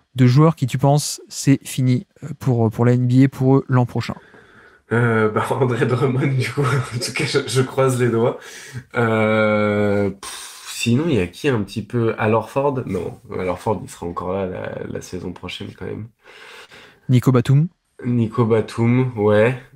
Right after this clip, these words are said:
Speaker 2: Euh, qui c'est qui, bah, Chris Paul, non ?
Speaker 1: Non, Chris Paul, je pense pas.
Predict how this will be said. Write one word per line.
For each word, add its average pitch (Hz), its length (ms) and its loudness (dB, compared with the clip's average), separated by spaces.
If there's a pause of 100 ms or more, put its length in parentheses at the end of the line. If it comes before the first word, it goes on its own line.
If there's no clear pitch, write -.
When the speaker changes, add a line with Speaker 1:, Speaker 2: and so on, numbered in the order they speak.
(120)
Speaker 2:
Euh, 90 1200 -2
qui - 100 -12
c'est 151 160 -4
qui, - 120 -10
bah, 95 420 0
Chris - 300 -8
Paul, 151 200 2
non ? 147 140 0 (360)
Speaker 1:
Non, 117 540 2
Chris - 180 -10
Paul, 262 140 2
je - 60 -8
pense 131 160 -2
pas. - 160 -8